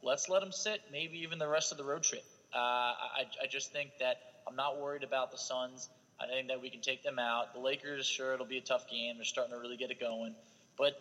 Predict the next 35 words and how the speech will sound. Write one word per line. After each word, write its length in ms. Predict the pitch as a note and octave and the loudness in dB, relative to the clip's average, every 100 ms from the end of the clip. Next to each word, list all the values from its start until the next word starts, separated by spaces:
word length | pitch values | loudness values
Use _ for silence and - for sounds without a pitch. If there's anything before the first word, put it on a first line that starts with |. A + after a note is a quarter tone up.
| - | -10
I'm 120 | C3+ | 0
not 200 | E3 G3 | 0 2
worried 200 | G3+ G#3 | 0 2
about 160 | F#3+ F3+ | 2 2
the 60 | - | 2
Kings. 340 | D3+ D#3+ D3 | 2 2 -4
I 40 | A2+ | 0
don't 200 | C#3 C#3 | 0 0
believe 300 | C#3+ D3 C#3 | -4 -4 -4
in 40 | |
them 140 | C3+ B2+ | -6 0
yet. 180 | A#2+ B2 - | 0 0 -6
The 60 | A#2 | -6
Bulls, 480 | B2 C3 C#3 C3+ - | 0 0 0 -2 -4
come 120 | B2+ | -2
on. 180 | A2+ A2+ - - - - - | 0 -2 -4 -20 -20 -20 0
Uh, 140 | - C#3 | 2 4
Orlando 560 | C#3 C#3+ C#3 C#3 C3+ | 6 6 6 6 4
and 100 | C3 | 2
so 340 | - D3+ C#3+ B2+ | 2 4 6 6
on 260 | A#2+ A#2+ | 4 2
down 240 | A#2+ B2+ B2+ | 0 0 -2
the 60 | A#2 | -4
list, 460 | B2 B2+ - - - | 0 0 -2 -8 -6
that 180 | C3 B2 | -2 -2
there's 240 | C#3+ D#3+ E3 | -2 -4 0
a 40 | |
lot 220 | D3+ D#3 | 2 2
of 60 | D#3 | 0
teams 300 | E3+ E3 C#3+ | -6 -6 -6
that 140 | B2+ | -4
there's 180 | C3 C3 | -2 0
opportunity 800 | C3+ C3+ A#2+ - D3+ C3 A#2 A2+ | 0 -2 -6 -8 -8 -6 -6 -2
right 200 | A#2+ A#2 | -2 0
now 300 | B2 A#2+ A2+ | 0 2 0